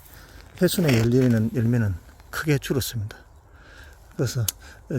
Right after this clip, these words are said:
젓갈을 하기에는 상당히, 에, 편하긴 편한데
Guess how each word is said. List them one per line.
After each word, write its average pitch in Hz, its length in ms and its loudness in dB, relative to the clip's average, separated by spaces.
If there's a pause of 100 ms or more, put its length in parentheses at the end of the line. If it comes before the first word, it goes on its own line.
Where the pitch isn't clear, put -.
젓갈을 147 480 -2
하기에는 117 420 0
상당히, 113 500 -2 (120)
에, 110 400 -4 (920)
편하긴 185 300 4
편한데 120 420 -2